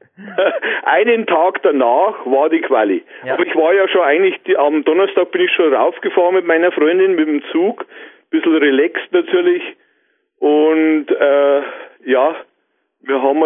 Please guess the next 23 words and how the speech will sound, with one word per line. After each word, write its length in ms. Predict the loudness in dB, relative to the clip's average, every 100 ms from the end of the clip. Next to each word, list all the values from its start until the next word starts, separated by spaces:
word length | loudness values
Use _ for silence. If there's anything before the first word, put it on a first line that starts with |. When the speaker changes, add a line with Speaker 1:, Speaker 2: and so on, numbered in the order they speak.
| 2
Speaker 1:
da 540 | 2 2 2 0 -2 -8 _ _ _ _ _ _ _ _ _ -6
Donnerstag 520 | -2 -2 0 -2 0
rauf, 420 | 2 2 2 -2 -6 -4
Freitag 540 | 0 0 0 0 0
war 220 | 0 2
natürlich 480 | 2 0 0 0 0
noch 240 | 0 2 2
ein 260 | 0 -4 -8
bisschen 300 | -4 -2 -2 -4
viel 240 | -4 -4
trinken 760 | -2 -2 0 0 -2 -2 -2 -4 _ -20 -20 _
angesagt 800 | -2 0 0 0 0 2 0 -2
und 120 | 0 0
am 140 | 0
Samstag 460 | 0 0 0 -2 0
dann 200 | 0 0
schon 160 | 0
weniger, 540 | 0 2 2 2 2 0
Gott 200 | -2 -2
sei 100 | 0
Dank. 440 | 2 2 -2 -6 -18 _ _ _ _ _ _ -2
Weil 160 | 0
das 120 | 0